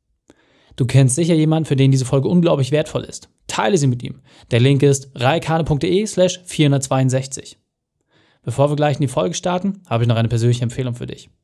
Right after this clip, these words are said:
Der Partner dieser Folge ist das Freiheitspaket. Zu Weihnachten gibt es Geschenke. Und diesmal für dich. Die Elite der deutschsprachigen Speaker und Berater hat sich zusammengetan, um die besten Online-Kurse für dich zur Verfügung zu stellen.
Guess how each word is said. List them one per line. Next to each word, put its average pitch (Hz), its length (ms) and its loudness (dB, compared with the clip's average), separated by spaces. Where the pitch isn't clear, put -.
Der 117 80 -4
Partner 202 340 -2
dieser 127 220 0
Folge 147 280 0
ist - 220 -8
das 127 140 -4
Freiheitspaket. - 840 -6
Zu 113 160 -4
Weihnachten 156 460 0
gibt 135 220 -4
es 123 100 -6
Geschenke. 117 480 -6
Und 131 100 0
diesmal 170 300 0
für 131 140 -4
dich. - 260 -10
Die 127 80 2
Elite 196 360 2
der 196 140 -6
deutschsprachigen 143 680 0
Speaker 180 440 -2
und 135 120 -2
Berater 131 460 0
hat - 180 -6
sich 123 140 -6
zusammengetan, 143 760 0
um 123 200 0
die 123 100 0
besten 175 380 0
Online-Kurse 156 760 0
für 131 140 -6
dich 147 200 0
zur 143 100 -8
Verfügung 143 380 0
zu - 120 -8
stellen. - 320 -10